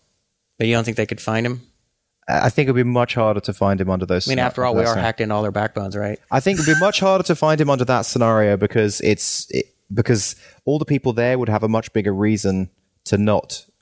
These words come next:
Speaker 2: allow him to be found.
Speaker 1: So you think he's gonna become, he's gonna, so the, uh, China, the Chinese government is going to actively, um, protect him, just like the Ecuadorian, just like Assange is being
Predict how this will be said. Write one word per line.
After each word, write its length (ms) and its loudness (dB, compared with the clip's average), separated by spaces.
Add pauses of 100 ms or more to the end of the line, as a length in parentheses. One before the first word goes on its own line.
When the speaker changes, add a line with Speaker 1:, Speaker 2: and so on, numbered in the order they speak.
(120)
Speaker 2:
allow 480 2 (580)
him 160 0
to 120 -6
be 100 -2
found. 340 -2 (1700)
Speaker 1:
So 320 -2
you 240 2
think 220 -2
he's 380 0
gonna 260 0
become, 540 -2 (920)
he's 240 -6
gonna, 280 -4
so 140 -2
the, 180 -2
uh, 60 -4
China, 720 0 (380)
the 80 -8
Chinese 500 0
government 460 0
is 120 -4
going 200 -4
to 140 -6
actively, 800 -4 (440)
um, 380 -2
protect 480 -6
him, 120 -4
just 240 -4
like 160 -2
the 120 -6
Ecuadorian, 500 -2
just 160 -2
like 120 -2
Assange 440 0
is 120 -6
being 300 -4